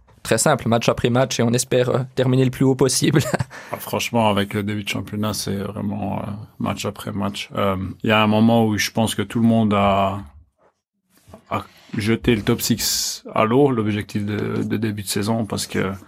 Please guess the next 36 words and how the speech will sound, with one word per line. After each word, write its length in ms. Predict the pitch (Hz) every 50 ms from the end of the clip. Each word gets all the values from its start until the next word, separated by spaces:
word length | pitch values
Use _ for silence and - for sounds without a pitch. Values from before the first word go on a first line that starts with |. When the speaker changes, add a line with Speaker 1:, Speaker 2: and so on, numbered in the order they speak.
| - - - - - - - - - -
Speaker 2:
on 100 | 107 101
voyait 260 | 101 101 104 104 98
qu'on 140 | - 104 95
était 260 | 92 92 - 104 98
beaucoup 440 | 95 95 101 110 113 107 - - 110
trop 220 | - - - 104
loin. 240 | 107 113 123 127 - _ _ _ - - - - - - - - - - - - - _ -
Bien 140 | 110 107 101
sûr, 240 | - - 123 98
c'est, 160 | - - 104 98
euh, 300 | 98 98 98 98 98 92
maintenant, 640 | 98 101 101 98 - 110 113 113 107 104 98 92 92
euh, 40 | 95
si 140 | 92 -
tu 80 | - -
regardes 280 | 101 101 107 104 101 101
le, 160 | 98 98 98
le 100 | 98 104
classement 360 | 98 - 107 101 - 110 104 -
actuel, 560 | 117 - - - - 117 117 123 123 113 104
tu 140 | - - 107
te 40 | 101
dis, 320 | 101 107 107 110 110 - - _ _ _ _ - - -
c'est 200 | - - - 101
possible. 520 | 98 104 104 - - 151 147 120 107 104 - - - - - - _ _ -
Mais, 300 | 113 104 104 104 104 101
euh, 920 | 101 101 101 98 101 98 95 95 95 95 95 95 95 95 92 92 95 98 98 - - - - - - - - - - - -
justement, 520 | - - - - - 104 104 98 95 -
avec 240 | 98 101 101 101 -
le 120 | - 104 101
début 220 | 101 104 104 107
de 60 | 101
saison 260 | - 113 104 104 107
qu'on 220 | 98 - - 107 104
a 160 | 104 104 107
eu, 460 | 110 110 113 113 113 117 113 113 -